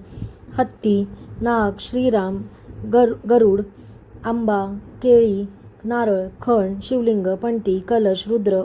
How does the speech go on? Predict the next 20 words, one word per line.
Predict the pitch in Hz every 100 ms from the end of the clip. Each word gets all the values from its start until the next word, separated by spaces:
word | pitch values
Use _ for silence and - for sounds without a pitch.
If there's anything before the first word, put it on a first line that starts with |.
| -
उंबर, | 233 226 185 180
कल्पवृक्ष, | 233 233 240 190 180 -
पाळणा | 190 240 233 208 180 185 - - -
अशी | 226 - 294
शुभचिन्ह | - 226 208 208 190
आहे. | 170 156 160 - - - -
हे | 277
जे | 285 294
तोरण | 285 240 247
मी | 254
लावलेलं | 226 202 220 220
आहे | 196 226
त्यावरती | 240 240 254 196 220 254 - - - - -
जेवढी | 208 247 320
मला | 285 269
शक्य | 240 - 240
होतील | 220 202 254 - - -
तेवढी | 247 240 269
मी | 311
शुभचिन्ह | 269 220 220 233 214 262